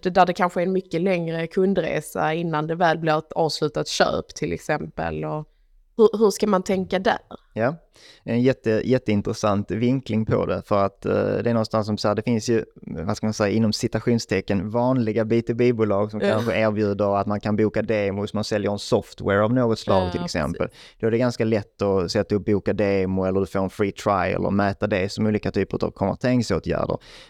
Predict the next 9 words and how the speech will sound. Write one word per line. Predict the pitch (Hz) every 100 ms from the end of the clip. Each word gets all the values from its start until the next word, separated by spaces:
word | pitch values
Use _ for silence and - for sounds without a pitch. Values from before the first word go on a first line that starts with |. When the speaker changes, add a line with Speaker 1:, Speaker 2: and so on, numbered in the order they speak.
| -
Speaker 2:
Men | 107 - -
är | 147 127
man | 127
ett | 120 _
tungt | - 131 110
industribolag | 120 117 - 120 120 104 95 80 92 95
som | 104
kanske | 104 101 101
säljer | - 104 98 92 92